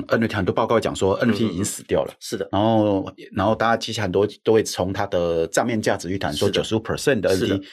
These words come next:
Speaker 1: 现在早就已经没价值。
Speaker 2: 是的。
Speaker 1: 我们如果从 OpenSea 的，呃，
Speaker 2: 嗯，
Speaker 1: 这个价值和价-，
Speaker 2: 嗯。
Speaker 1: 交易量来看，
Speaker 2: 是。
Speaker 1: 我想大概是这样子，没错。
Speaker 2: 是的。
Speaker 1: 但是我相信你一定不认同。
Speaker 2: 对。
Speaker 1: 哦，我也不认同。啊，那我也想听听看说你不认同的看法是什么呢？
Speaker 2: 嗯，嗯，嗯。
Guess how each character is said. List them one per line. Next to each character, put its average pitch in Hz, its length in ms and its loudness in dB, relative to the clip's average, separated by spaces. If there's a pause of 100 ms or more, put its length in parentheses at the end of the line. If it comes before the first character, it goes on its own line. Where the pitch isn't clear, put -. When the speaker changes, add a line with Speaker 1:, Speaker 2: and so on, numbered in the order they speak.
(140)
Speaker 1:
现 135 120 2
在 131 60 2
早 80 100 -2
就 107 120 2
已 - 20 -2
经 98 100 0
没 85 140 -2
价 82 220 0
值。 - 160 -8
Speaker 2:
是 107 100 0
的。 98 120 -4 (360)
Speaker 1:
我 113 100 2
们 113 200 2
如 135 80 -2
果 151 100 8
从 113 200 0
OpenSea 139 680 0
的， 80 500 2
呃， 78 220 0
Speaker 2:
嗯， - 20 -4
Speaker 1:
这 107 80 2
个 101 80 2
价 98 200 0
值 80 260 -6
和 107 100 -2
价-， 95 220 -2
Speaker 2:
嗯。 90 220 -2
Speaker 1:
交 104 180 0
易 101 60 -2
量 95 120 0
来 82 80 -2
看， 92 160 -4
Speaker 2:
是。 87 200 -4
Speaker 1:
我 98 60 2
想 85 200 -2
大 104 140 -4
概 92 100 -2
是 - 160 -6
这 117 140 0
样 101 120 0
子， 78 120 -10
没 78 80 -4
错。 110 100 0
Speaker 2:
是 95 60 4
的。 90 100 -6 (540)
Speaker 1:
但 175 100 2
是 170 260 6 (720)
我 - 100 0
相 143 140 4
信 98 80 2
你 87 60 0
一 87 40 -4
定 98 120 0
不 90 60 -6
认 90 140 4
同。 - 300 -8
Speaker 2:
对。 101 100 2
Speaker 1:
哦， 95 160 2
我 107 120 6
也 98 40 4
不 - 100 0
认 92 140 4
同。 87 200 -6
啊， 85 100 0
那 113 240 0 (120)
我 120 80 4
也 131 40 4
想 95 100 -2
听 110 120 0
听 113 60 2
看 110 120 0
说 104 140 0
你 95 100 -4
不 87 120 -6
认 170 140 6
同 - 120 -4
的 92 40 -6
看 120 160 -2
法 - 220 -4 (200)
是 135 100 0
什 - 200 -4
么 76 120 -10
呢？ 90 120 -2
Speaker 2:
嗯， 117 140 0
嗯， 98 220 -4
嗯。 120 180 0